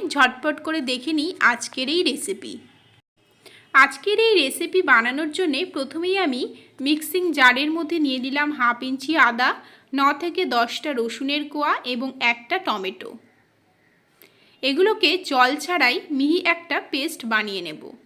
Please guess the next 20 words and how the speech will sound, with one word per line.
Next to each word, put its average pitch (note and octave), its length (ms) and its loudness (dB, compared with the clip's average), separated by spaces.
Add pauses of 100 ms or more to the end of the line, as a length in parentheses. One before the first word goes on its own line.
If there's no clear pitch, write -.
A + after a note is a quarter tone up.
(1160)
অন্যদিকে E4+ 520 4 (140)
কড়াইয়ে D4+ 400 4
নিয়ে D4+ 220 4
নিচ্ছি F4+ 340 -2 (100)
ওয়ান C4 320 4 (140)
টেবিল C#4 400 0
স্পুন - 320 -10
সর্ষের C4+ 640 -2
তেল। C4 200 0 (500)
আপনারা D#4 400 4
কিন্তু F#4+ 400 -6 (180)
যে C#4+ 180 0
কোনো C#4 240 -2
তেল D4 280 -6
ব্যবহার A#3+ 460 -2
করতে A#3+ 300 -10
পারেন। - 320 -6 (580)
দিয়ে C#4+ 200 2
দিলাম F4 300 2
হাফ A#3 260 4